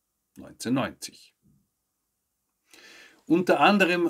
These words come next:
fordert der Portugiese darin, U A Ps zu entstigmatisieren und eine gemeinschaftliche Methodik zur Meldung und Analyse von U-A-P-Sichtungen zu schaffen.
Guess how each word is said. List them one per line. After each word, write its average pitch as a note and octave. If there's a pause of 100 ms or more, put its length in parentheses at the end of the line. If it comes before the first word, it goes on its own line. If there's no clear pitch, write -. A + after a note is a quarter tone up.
(120)
fordert D3
der C3
Portugiese C3+
darin, C3
U C3
A A#2
Ps B2
zu A2+
entstigmatisieren B2 (440)
und D#3+
eine C3+
gemeinschaftliche B2
Methodik A2
zur A2
Meldung G#2
und G#2+
Analyse A2+
von G#2
U-A-P-Sichtungen F2
zu -
schaffen. -